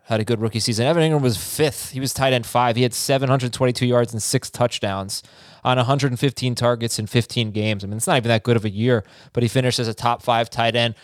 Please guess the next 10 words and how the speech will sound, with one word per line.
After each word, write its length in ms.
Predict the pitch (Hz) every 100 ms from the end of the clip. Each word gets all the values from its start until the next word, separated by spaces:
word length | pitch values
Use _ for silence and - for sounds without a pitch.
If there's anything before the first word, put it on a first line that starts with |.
| - -
Vernon 380 | 139 147 143
Davis 600 | 117 131 139 127 - - - _
was 220 | 135 120
the 120 | 113 120
la-, 440 | 123 123 123 117 110
wha-, 240 | 143 147 - - -
I 180 | - 165
don't 100 | 185
know 220 | 151 143
if 180 | 117 -